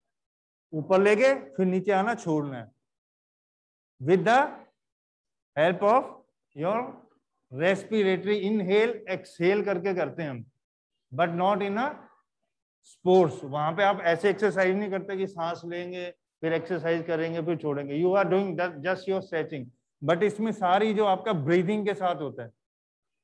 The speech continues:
जितने भी आसन आपने करेंगे, वो बोलते हैं ना, सांस को लंबा लो, बैंड हो, कोई भी आसन हो,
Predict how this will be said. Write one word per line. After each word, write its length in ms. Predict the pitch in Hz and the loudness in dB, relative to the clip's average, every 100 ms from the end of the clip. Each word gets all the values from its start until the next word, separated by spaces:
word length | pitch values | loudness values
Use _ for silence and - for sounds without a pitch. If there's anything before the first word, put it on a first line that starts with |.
| _ _ _ _ _ 127 | _ _ _ _ _ -8
जितने 340 | 151 185 208 | -6 0 0
भी 120 | 214 | 4
आसन 420 | 202 180 202 190 180 | 4 2 0 -2 0
आपने 320 | 175 196 196 | 0 -2 -4
करेंगे, 360 | 185 170 185 | -4 -4 -4
वो 100 | 208 | -4
बोलते 280 | 165 160 165 | -2 -2 -4
हैं 40 | 240 | -4
ना, 100 | 277 | -4
सांस 320 | 185 175 180 | -4 -6 -6
को 140 | 196 | -6
लंबा 300 | 185 180 185 | -6 -4 -2
लो, 420 | 185 190 196 - - _ _ _ _ - | -2 -2 -4 -8 -18 _ _ _ _ -4
बैंड 260 | 147 170 185 | -2 0 0
हो, 40 | |
कोई 200 | 190 240 | 2 2
भी 100 | 247 | 4
आसन 300 | 220 180 190 | 2 2 0
हो, 100 | 185 | -2